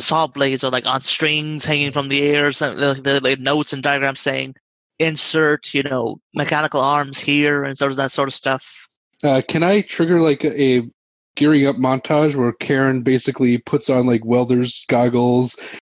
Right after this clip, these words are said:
Speaker 2: a jacket, and picks up, uh, some chainsaws, and you can see her, like, studying all the schematics everywhere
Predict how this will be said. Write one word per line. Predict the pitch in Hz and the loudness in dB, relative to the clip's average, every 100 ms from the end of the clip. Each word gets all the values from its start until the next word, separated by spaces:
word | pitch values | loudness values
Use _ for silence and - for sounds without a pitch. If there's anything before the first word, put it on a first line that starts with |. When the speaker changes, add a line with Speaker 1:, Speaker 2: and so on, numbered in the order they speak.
| _ | _
Speaker 2:
a | 135 | -6
jacket, | 127 143 139 131 131 127 | 0 2 2 2 2 2
and | 123 117 117 104 _ | 2 2 -2 -8 _
picks | - 135 - | -4 -2 -2
up, | 135 | 0
uh, | 139 117 - | 0 0 0
some | 131 110 | -4 -2
chainsaws, | - 135 127 - 135 123 123 117 | 0 0 2 0 2 2 2 2
and | 117 113 120 107 - - _ _ | 2 2 -2 -8 -18 -20 _ _
you | 139 | -2
can | 127 | 0
see | 117 131 123 | 0 4 4
her, | 123 | 4
like, | 120 117 - | 2 0 0
studying | - 165 139 127 | -2 2 2 2
all | 127 | 2
the | 120 | 2
schematics | 117 - 123 117 117 127 - | 0 0 0 0 2 0 0
everywhere | 127 131 127 123 123 131 | -2 0 0 2 4 2